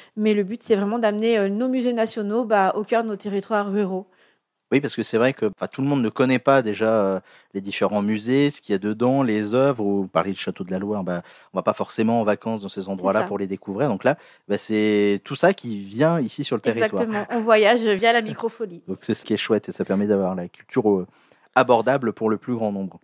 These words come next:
Speaker 1: Tout à fait, c'est
Speaker 2: Donc
Speaker 1: ça.
Speaker 2: ça, c'est bien.
Speaker 1: Et du coup, à dix-sept heures, on va clore du coup ce mercredi des tout petits par, euh, un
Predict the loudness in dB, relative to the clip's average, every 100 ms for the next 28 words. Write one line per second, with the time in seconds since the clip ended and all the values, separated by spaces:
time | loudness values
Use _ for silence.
0 | _ -4 -2 -2 -4 -10 _ _ -10 -8
1 | -8 -10 -14 -14 -20 _ 0 0 -2 -2
2 | -2 2 2 2 -2 2 2 2 -2 _
3 | -20 -20 -8 -4 0 0 0 -2 -4 -4
4 | 0 0 0 -8 -12 -8 -2 0 0 -2
5 | -2 -4 -4 -6 -4 -4 -6 -4 -4 -4
6 | -14 -20 -20 _ 4 4 6 4 4 2
7 | 0 0 0 -2 -2 -2 -4 -6 -8